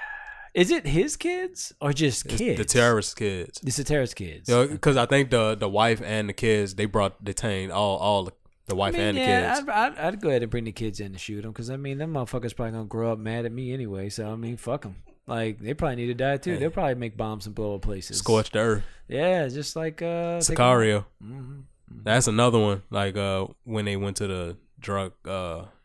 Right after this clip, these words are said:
Speaker 2: the drug cartel's house,
Speaker 1: Mm-hmm.
Speaker 2: uh, the leader of the drug cartel.
Speaker 1: Yeah.
Speaker 2: And, uh, he sat at the table
Speaker 1: Mm-hmm.
Speaker 2: with him, and he killed the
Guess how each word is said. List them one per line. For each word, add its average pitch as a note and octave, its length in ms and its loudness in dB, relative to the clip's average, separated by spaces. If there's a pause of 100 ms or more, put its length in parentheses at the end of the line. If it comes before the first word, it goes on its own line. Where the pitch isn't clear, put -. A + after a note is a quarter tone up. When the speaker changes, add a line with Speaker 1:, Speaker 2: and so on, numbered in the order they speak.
(280)
Speaker 2:
the - 80 -8
drug G2 220 -2
cartel's G2 480 -2
house, G2+ 260 -4
Speaker 1:
Mm-hmm. A2+ 260 -14
Speaker 2:
uh, F#2 260 -6
the F2+ 100 -12
leader G2 240 -6
of F#2+ 40 -4
the F#2 60 -4
drug F#2+ 220 -4
cartel. G2+ 500 -4 (260)
Speaker 1:
Yeah. A2+ 320 -6 (260)
Speaker 2:
And, G2 200 -4
uh, F#2 280 -2
he F#2+ 160 -6
sat G2+ 240 -2
at F2 80 -12
the G2+ 80 -6
table G#2 480 0 (440)
Speaker 1:
Mm-hmm. A2 200 -12
Speaker 2:
with G#2 180 -4
him, G2 140 -8
and F#2 80 -8
he F2+ 60 -10
killed G2+ 400 0
the F#2+ 320 -2